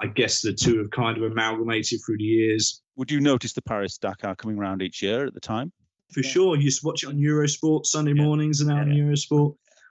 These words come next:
Speaker 1: It was a big deal. South America, uh, obviously Africa is, is, is the original, is pinnacle, but the South America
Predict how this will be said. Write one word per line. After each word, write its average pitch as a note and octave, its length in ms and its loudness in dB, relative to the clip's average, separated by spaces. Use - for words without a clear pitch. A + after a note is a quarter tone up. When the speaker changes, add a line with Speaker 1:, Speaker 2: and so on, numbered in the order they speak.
Speaker 1:
It A#2+ 80 -8
was A2 100 -8
a - 40 -6
big B2 200 2
deal. B2 260 6
South D3+ 340 2
America, B2 600 -2
uh, - 840 -14
obviously C#3 320 2
Africa B2+ 440 -2
is, A#2 220 -2
is, A2+ 400 -2
is A2+ 220 -4
the G#2+ 140 -4
original, A2 400 0
is G#2+ 120 -8
pinnacle, G#2+ 480 -4
but G#2 140 -2
the B2 40 -2
South B2+ 320 -2
America G#2 300 -6